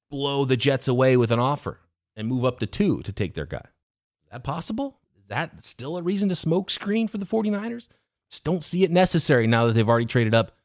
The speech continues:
to the number three pick. Will on Twitter says, "Question for the pod. Don't see the forty-niners using Q B at three as a starter in two thousand twenty-one. The offense isn't simple,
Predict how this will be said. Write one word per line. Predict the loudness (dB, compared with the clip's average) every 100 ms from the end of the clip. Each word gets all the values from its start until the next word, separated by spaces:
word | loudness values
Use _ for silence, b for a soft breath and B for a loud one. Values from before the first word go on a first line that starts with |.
| _ _
to | -2
the | 2
number | 4 2
three | 0
pick. | 2 0 -2 _ _ _ _ _ _ _ _ _ _
Will | 4 6 6 4 -2
on | 0 4 2 0
Twitter | 0 2 4 2
says, | 0 -2 0 0 -2 -6 -10 -16 _ _ _ _
"Question | -4 -2 -2
for | -2
the | 0
pod. | 0 0 0
Don't | 0
see | 0 0
the | 0
forty-niners | 2 2 2 2 0
using | 0 0 0 0
Q | -2 -2
B | 0 0 0 -2
at | -4 -6 -6
three | -6 -2 0 0
as | 0 -2
a |
starter | -4 -2 -2 0 0
in |
two | -2 -2
thousand | -2 -2 -2
twenty-one. | -2 -2 0 -2 -2
The | -6
offense | -6 -4 -4 -2
isn't | -4 -4
simple, | -2 -2 0 0